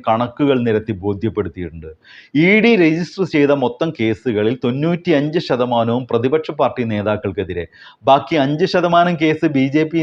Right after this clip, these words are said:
നേതാക്കൾക്കെതിരെ ഉണ്ടല്ലോ എന്ന് കരുതി സമാധാനിക്കാൻ വരട്ടെ.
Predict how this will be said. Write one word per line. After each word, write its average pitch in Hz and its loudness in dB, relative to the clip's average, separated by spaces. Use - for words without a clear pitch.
നേതാക്കൾക്കെതിരെ 147 2
ഉണ്ടല്ലോ 131 0
എന്ന് 131 -2
കരുതി 113 0
സമാധാനിക്കാൻ 123 0
വരട്ടെ. 101 -2